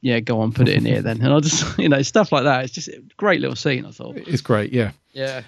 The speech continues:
Speaker 2: And then, yeah, we get onto the scenes with the Bill and the new housemates looking around and so on. And then we're in the house. So what did you think about,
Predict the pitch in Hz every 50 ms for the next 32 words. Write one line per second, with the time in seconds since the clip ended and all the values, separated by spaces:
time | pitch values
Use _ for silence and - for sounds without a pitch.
0 | _ _ _ - - - 135 139 147 147 139 139 143 - 143 135 139 135 131 131
1 | 143 131 139 123 117 - 117 110 - - 123 117 113 104 - 117 101 - - 110
2 | 107 104 - _ _ _ _ _ - 120 113 110 104 104 104 101 101 101 - _
3 | _ _ _ _ _ _ _ _ _ 107 _ _ _ _ 120 110 107 101 101 107
4 | 107 - - 117 117 - - - 117 - - 104 101 101 101 101 98 98 - -
5 | 110 101 101 101 110 123 151 170 160 143 131 123 117 113 98 123 120 113 - -
6 | - - - - - - - 147 165 190 185 175 170 156 143 170 156 143 143 139
7 | 127 139 131 131 131 - -